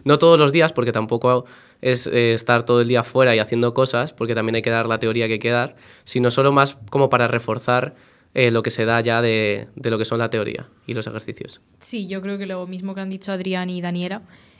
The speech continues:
Speaker 2: y también, sobre todo, eh, en la explicación, pues, explicar bien, o sea, me refiero, explicar, si por ejemplo es un tema difícil, que sea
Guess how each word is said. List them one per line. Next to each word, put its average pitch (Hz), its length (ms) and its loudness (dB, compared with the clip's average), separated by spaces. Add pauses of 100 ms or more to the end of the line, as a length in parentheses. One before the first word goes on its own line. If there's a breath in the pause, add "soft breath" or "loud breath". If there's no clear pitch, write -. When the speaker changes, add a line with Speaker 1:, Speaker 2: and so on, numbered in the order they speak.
(120 soft breath)
Speaker 2:
y 233 100 0
también, 196 360 2
sobre 214 200 -2
todo, 208 320 -4
eh, 190 560 -4
en 185 120 -6
la 185 40 -2
explicación, 185 720 -6 (180)
pues, - 380 -10 (160)
explicar 175 540 -8 (120)
bien, 196 440 -4 (480)
o 202 80 -6
sea, 196 100 -4
me 185 60 -6
refiero, 180 340 -10 (460)
explicar, 208 480 -2 (280)
si - 160 -8
por 208 100 -4
ejemplo 208 160 -4
es 202 80 -6
un 214 60 0
tema 233 160 -4
difícil, 226 400 -8 (600 soft breath)
que 208 140 0
sea 220 400 -2